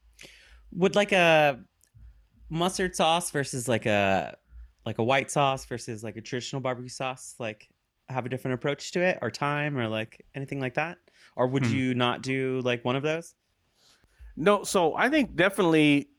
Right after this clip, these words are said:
Speaker 3: the type of sauce that you have and how you make that sauce, it matters. So the white sauce, I, I think you really don't wanna cook the mayonnaise in that sauce.
Speaker 1: Mm,
Speaker 3: So if
Speaker 1: mm-hmm.
Speaker 3: I was doing a white sauce, I would wanna take maybe the, the apple cider vinegar and the lemon juice or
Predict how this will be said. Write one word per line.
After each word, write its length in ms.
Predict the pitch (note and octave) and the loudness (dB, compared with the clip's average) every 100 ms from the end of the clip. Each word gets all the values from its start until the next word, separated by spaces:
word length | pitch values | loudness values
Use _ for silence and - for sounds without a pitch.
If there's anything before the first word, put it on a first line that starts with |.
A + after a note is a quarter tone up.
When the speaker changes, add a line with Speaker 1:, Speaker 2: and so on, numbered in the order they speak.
| _ _ - | _ _ -4
Speaker 3:
the 180 | C3 B2+ | 0 0
type 360 | - D#3 D#3+ | 0 -2 0
of 100 | E3 | 0
sauce 360 | - C#3+ C#3 C3+ | 2 4 4 2
that 60 | B2+ | 0
you 140 | B2 | 2
have 500 | A2+ A#2 A2 G2+ G2+ _ _ _ _ _ | 4 4 2 0 -4 _ _ _ _ _
and 140 | C3 A#2+ | -2 -2
how 260 | G2+ E3+ F3+ | 0 2 2
you 180 | D#3 | 2
make 340 | B2 A#2+ E3+ G3 | 2 2 2 2
that 200 | C3 F#2 | 0 2
sauce, 300 | A#2+ G#2+ - | 2 2 2
it 120 | A2+ | 0
matters. 540 | G#2+ A#2+ A#2 E2+ E2 - _ _ _ _ | 2 2 0 -4 -12 -20 _ _ _ _
So 300 | - C3+ A#2+ | 2 4 6
the 100 | A#2 | 4
white 300 | A#2+ D3+ D#3+ | 2 2 2
sauce, 520 | - C#3+ C3+ C3+ - - _ _ _ | 2 4 4 2 -2 -14 _ _ _
I, 140 | C#3+ C#3 | -4 -2
I 160 | C3 C#3+ | 0 0
think 320 | B2+ E3 D#3+ | 2 0 2
you 160 | D3 A#2 | 0 2
really 260 | D3+ D#3 | 4 6
don't 180 | D3 C#3 | 6 6
wanna 200 | C#3 A#2+ | 4 4
cook 400 | - E3 D3+ - | 2 0 0 0
the 100 | B2+ | 4
mayonnaise 560 | A#2 A#2+ A2+ G#2 F#2+ G2 | 4 4 2 0 -2 -2
in 100 | G#2+ | -4
that 220 | G2 - | -4 -4
sauce. 460 | A2 E2+ - - - _ _ - | -4 -4 -8 -18 -20 _ _ -10
Speaker 1:
Mm, 260 | A#2 G#2+ A2+ | -8 -8 -6
Speaker 3:
So 140 | A#2 A#2+ | 0 2
if 40 | |
Speaker 1:
mm-hmm. 60 | A#2+ | 4
Speaker 3:
I 80 | D#3 | 4
was 180 | E3+ C#3+ | 4 2
doing 280 | D#3 D3 | 4 4
a 60 | C#3 | 4
white 300 | A#2 C3 C3 | 4 2 2
sauce, 460 | - B2 A#2 A#2+ - - _ _ _ _ - | 2 4 4 2 -10 -20 _ _ _ _ -2
I 120 | B2+ | 4
would 180 | C#3 B2 | 4 6
wanna 260 | C3+ B2+ | 4 4
take 280 | A2 C#3 C3 | 2 0 2
maybe 260 | B2 B2 A#2+ | 2 2 4
the, 240 | A2 G#2+ - | 2 0 0
the 120 | A#2+ | 2
apple 260 | A#2+ C3+ C3 | 2 0 -2
cider 300 | C3+ C3 A#2 | 0 0 2
vinegar 560 | D3 G3+ F3 F3+ E3+ D#3+ | 2 2 4 4 6 4
and 80 | |
the 60 | B2+ | 4
lemon 340 | A2+ E3+ F3 | 4 4 4
juice 480 | D3+ D3+ D#3 D3+ - | 4 4 6 4 4
or 260 | B2 A#2 | 4 4